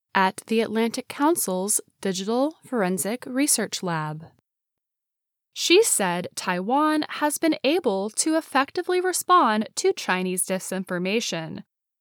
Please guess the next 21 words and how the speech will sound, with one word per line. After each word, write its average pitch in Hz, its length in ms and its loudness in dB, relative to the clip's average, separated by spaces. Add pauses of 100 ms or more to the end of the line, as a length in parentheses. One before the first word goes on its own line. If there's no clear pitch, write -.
(160)
in 302 240 4
part - 640 2
because 320 460 2
of 302 160 0
how 320 200 4
seriously 262 960 2 (360)
the 392 120 2
threat 180 420 -2
is 180 140 -4
seen 240 400 2
there. 165 480 -4 (1700)
Tebow 226 760 0
said 285 360 4
Taiwan 262 800 4 (320)
has 320 220 6
used 294 560 4
a 254 280 2 (100)
whole-of-society 294 1300 0
response. 180 880 -2 (760)
The 226 80 -2
government, 277 640 2